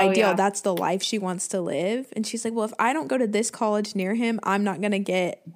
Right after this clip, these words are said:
Speaker 1: the life that I want."
Speaker 2: Mm-hmm.
Speaker 1: Wow, it's so fun being in our A P literature session.
Speaker 2: 'Cause it's not just him. It was, you know, the perfect life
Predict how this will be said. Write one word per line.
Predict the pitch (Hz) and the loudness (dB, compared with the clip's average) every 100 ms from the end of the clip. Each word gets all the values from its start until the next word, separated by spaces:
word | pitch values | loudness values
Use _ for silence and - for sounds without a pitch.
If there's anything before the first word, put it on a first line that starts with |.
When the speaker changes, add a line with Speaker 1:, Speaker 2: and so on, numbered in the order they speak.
| - | -4
Speaker 1:
the | 202 | 0
life | 180 170 175 - | 2 2 0 -2
that | 175 | -2
I | 139 | -2
want." | - - - - - _ - | -4 -8 -10 -14 -20 _ -6
Speaker 2:
Mm-hmm. | 190 185 185 _ _ - _ _ _ - | -4 -4 -10 _ _ -20 _ _ _ -2
Speaker 1:
Wow, | 208 190 | 0 2
it's | - - | 0 -2
so | - 226 196 | -2 2 0
fun | 208 202 202 | 0 0 0
being | 202 190 | 0 0
in | 190 | 0
our | 185 - | -2 -2
A | 185 | -4
P | 185 185 | -2 -2
literature | 170 170 180 180 | 0 0 0 -2
session. | 185 - 196 196 196 208 - - - - - _ | -2 -2 -2 -2 -4 -4 -2 -2 -4 -14 -20 _
Speaker 2:
'Cause | - 240 | -2 -2
it's | 233 - | -2 -6
not | 226 226 | -6 -6
just | 233 226 | -8 -10
him. | - - 247 226 - - | -6 -4 -4 -6 -8 -6
It | 214 | -4
was, | 214 - - _ | -4 -8 -12 _
you | 208 | -6
know, | 196 190 | -6 -6
the | - | -10
perfect | - 190 - - | -10 -14 -14 -12
life | 98 - | -10 -10